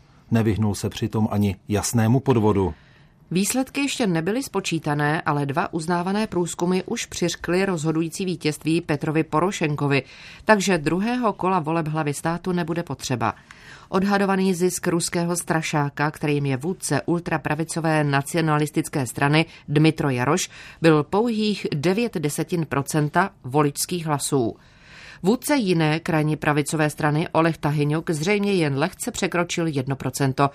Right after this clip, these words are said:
Speaker 2: A Kreml tak přišel o argument, že v Kyjevě vládne ultrapravicová fašistická chunta.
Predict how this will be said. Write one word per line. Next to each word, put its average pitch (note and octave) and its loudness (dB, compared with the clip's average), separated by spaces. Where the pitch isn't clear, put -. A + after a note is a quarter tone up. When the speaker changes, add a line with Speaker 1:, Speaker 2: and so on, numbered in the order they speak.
Speaker 2:
A G#3 2
Kreml B3 0
tak D3+ -4
přišel A#3+ -4
o G#3 -2
argument, E3 2
že G3+ 2
v - -12
Kyjevě F3 0
vládne C#3+ 0
ultrapravicová D3 0
fašistická D#3 -2
chunta. D3+ 2